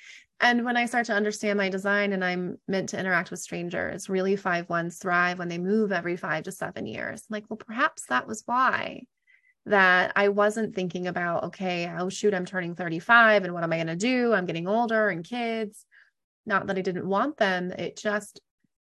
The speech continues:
I've allowed, I just live every day on purpose or in my purpose. I don't know if on purpose, like, do I choose to, you know, doom scroll? Probably not,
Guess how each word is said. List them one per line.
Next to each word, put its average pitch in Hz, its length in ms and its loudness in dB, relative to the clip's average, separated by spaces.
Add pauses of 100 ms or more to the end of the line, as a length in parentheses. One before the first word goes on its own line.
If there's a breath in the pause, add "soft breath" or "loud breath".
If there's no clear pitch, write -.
(520)
I've 226 180 2
allowed, 214 640 6
I 202 100 2
just 208 200 -4
live 208 440 2
every 180 340 -4
day 180 560 -4
on 233 280 4
purpose - 720 -4
or - 160 -2
in 226 240 2
my 214 160 2
purpose. 180 540 -2
I - 40 2
don't 208 100 2
know 180 100 0
if - 80 -8
on 175 260 2
purpose, 175 400 -2
like, 190 140 -4
do 190 140 -2
I 180 80 -2
choose 175 420 -4
to, 185 320 -2
you 190 160 -4
know, 170 120 -4
doom 180 280 -4
scroll? 190 440 -2
Probably - 360 -4
not, - 240 -6